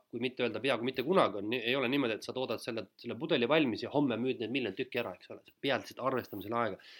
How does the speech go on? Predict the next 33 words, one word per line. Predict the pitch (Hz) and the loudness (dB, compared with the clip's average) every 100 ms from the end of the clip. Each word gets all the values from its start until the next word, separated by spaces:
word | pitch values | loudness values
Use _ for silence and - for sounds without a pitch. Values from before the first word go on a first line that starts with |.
| - _ - | -20 _ -10
Et | 98 | -4
see | 151 151 | 2 2
on | 123 | 4
ka | 143 120 | 2 2
üks | 123 - | -2 -4
selline | 113 107 98 - | -4 -4 -4 -6
kogemus | 147 190 196 120 110 107 - - - _ _ _ _ | 0 6 8 8 4 -4 -6 -12 -18 _ _ _ _
ja, | 110 107 101 107 | -2 0 0 0
ja, | 110 104 104 | -2 -4 -6
ja, | 110 | -8
ja | 101 98 - | -6 -6 2
taas | 160 147 - 120 | 6 8 6 -2
selline | 101 98 | -4 -2
meeltuletav | 127 151 104 95 120 175 | 0 0 0 -4 -2 -2
õppetund, | 110 104 101 98 92 | -2 -2 -4 -6 -10
et, | - 95 - _ _ _ _ - | -10 -12 -12 _ _ _ _ -12
et | 101 156 156 | -4 -2 2
iga | 139 | 2
asi | 160 104 | 2 -2
võtab | 95 101 110 | -4 -2 2
aega. | 117 98 - | 2 2 -6
Et | - | -16
kui | 98 | -4
sa | 147 | -2
alustad | 165 - 160 | -2 -2 0
täna | 165 | 0
mingi | 120 131 202 | 2 0 0
asjaga, | 180 110 | 0 -2
siis | 113 104 - _ _ | -6 -8 -12 _ _
sul | 117 113 | -8 -4
on | 113 | -4
mingi | 110 113 | -4 2
kriitiline | 185 180 120 | 0 2 4